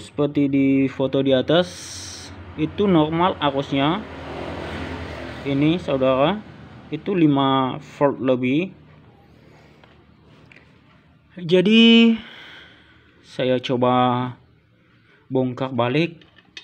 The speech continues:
kisaran lima belas menit lagi tadi. Ku coba ku telusuri, ku telusuri,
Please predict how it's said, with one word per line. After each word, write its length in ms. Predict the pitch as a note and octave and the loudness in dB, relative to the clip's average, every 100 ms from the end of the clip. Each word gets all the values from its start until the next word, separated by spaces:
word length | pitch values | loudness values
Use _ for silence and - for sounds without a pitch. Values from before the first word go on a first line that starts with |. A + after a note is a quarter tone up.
| - - - - | -20 -20 -20 -14
kisaran 880 | B2+ - B2+ B2 B2 B2 B2 B2 C3 | -14 -8 -4 -2 -4 -4 -6 -6 -4
lima 240 | C#3 B2+ | -4 -4
belas 240 | C3 B2+ C3+ | -4 -4 -6
menit 240 | C3 B2 | -8 -8
lagi 320 | A#2 A2 C3 | -12 -12 -14
tadi. 480 | A#2 G#2 A#2+ D#3 F3+ - _ _ _ _ - _ - | -10 -10 -8 -10 -12 -20 _ _ _ _ -20 _ -20
Ku 100 | - | -12
coba 240 | C#3 C3+ | -6 -4
ku 80 | D3 | -4
telusuri, 480 | C#3+ C3 B2+ C#3+ D3+ | -2 -2 -2 -4 -4
ku 80 | D#3+ | -8
telusuri, 840 | - C3 B2+ B2 A#2 D3 F#3 | -6 -6 -6 -6 -2 0 0